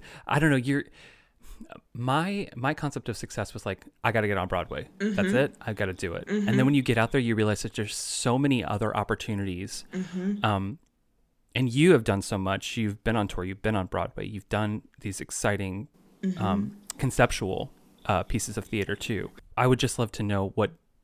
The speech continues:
Speaker 1: how you feel about success and what success looks like to you now versus la-, when it, what it was.
Speaker 2: Yeah, so I have a few thoughts about that. <laughs> So when I was in college, that was
Speaker 1: Lay it on me.
Speaker 2: certainly my mindset too. <laughs> Um,
Speaker 1: Mm-hmm.
Speaker 2: Broadway, must do Broadway,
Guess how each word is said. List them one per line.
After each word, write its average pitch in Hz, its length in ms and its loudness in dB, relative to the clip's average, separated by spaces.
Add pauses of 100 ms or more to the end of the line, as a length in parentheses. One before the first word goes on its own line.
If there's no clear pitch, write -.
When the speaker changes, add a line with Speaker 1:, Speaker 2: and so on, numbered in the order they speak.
(140)
Speaker 1:
how - 160 0
you 104 180 -2
feel 95 240 -6
about - 280 -6
success - 560 -10
and 101 180 -8
what - 300 -6
success - 380 -10
looks - 200 -14
like - 180 -12
to - 140 -10
you 101 100 -6
now 98 240 -8
versus - 360 -10
la-, 117 100 -8 (340)
when 107 120 -6
it, 98 140 -6
what 110 120 -6
it - 60 -10
was. - 360 -8
Speaker 2:
Yeah, 180 400 -2
so 180 180 -8
I 208 60 0
have 254 120 -4
a 233 80 -4
few 190 220 -8
thoughts 156 340 -10
about - 320 -8
that. - 320 -10
<laughs> - 40 -8
So 226 180 -2
when 185 160 -2
I 208 140 0
was 226 120 -4
in 180 160 -4
college, 175 340 -6
that 170 160 -2
was 185 100 -4
Speaker 1:
Lay - 20 -2
it 214 60 -2
on 196 60 2
me. 160 100 0
Speaker 2:
certainly 165 280 -6
my 151 480 -4
mindset 151 580 -6
too. 180 420 -4
<laughs> - 40 -12 (380)
Um, 160 320 -4
Speaker 1:
Mm-hmm. 101 280 -4 (220)
Speaker 2:
Broadway, 190 560 0
must 180 320 -4
do 196 100 -2
Broadway, 170 760 -2